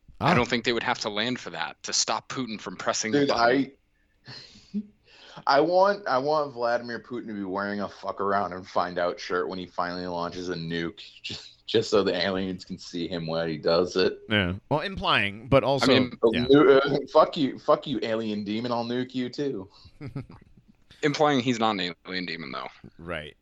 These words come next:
Speaker 2: So
Speaker 3: Um,
Speaker 1: What's that, Johnny?
Speaker 3: yeah, I don't know.
Speaker 2: Oh, no, he said, uh, so
Speaker 3: I'd have to be told
Speaker 2: Yuri's
Speaker 3: on that.
Speaker 2: talking about cyber wars and stuff, 'cause there's a lot of, I mean, there has been entire wars fought, you know,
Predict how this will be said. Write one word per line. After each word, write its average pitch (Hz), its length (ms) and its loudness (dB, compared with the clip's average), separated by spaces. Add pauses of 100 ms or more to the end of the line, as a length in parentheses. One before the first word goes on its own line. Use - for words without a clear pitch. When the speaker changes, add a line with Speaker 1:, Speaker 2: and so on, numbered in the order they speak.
Speaker 2:
So 143 440 -6 (120)
Speaker 3:
Um, 160 840 6 (1600)
Speaker 1:
What's - 180 -2
that, 117 100 2
Johnny? 117 360 -2
Speaker 3:
yeah, 101 140 -8 (160)
I 107 40 -16
don't 92 120 -10
know. 151 260 -8
Speaker 2:
Oh, 185 60 -6
no, 196 80 0
he 185 80 0
said, 180 280 -4
uh, 131 280 4
so 139 180 -2
Speaker 3:
I'd 135 60 4
have - 160 2
to - 60 -8
be 82 140 -12
told - 160 -4
Speaker 2:
Yuri's 170 340 0
Speaker 3:
on 156 60 -4
that. 151 40 0
Speaker 2:
talking 156 280 -2
about 110 140 -4
cyber 135 520 -2
wars 85 580 -8 (300)
and 92 180 -12
stuff, 90 160 -6 (120)
'cause 113 160 -2
there's 135 160 -2
a 180 80 4
lot 190 200 8
of, 220 220 2
I 180 60 -4
mean, 143 200 2
there 135 140 6
has 139 340 2
been 117 480 -2
entire 127 520 2
wars 120 500 2
fought, 113 420 -4 (540)
you 92 100 -2
know, 80 340 2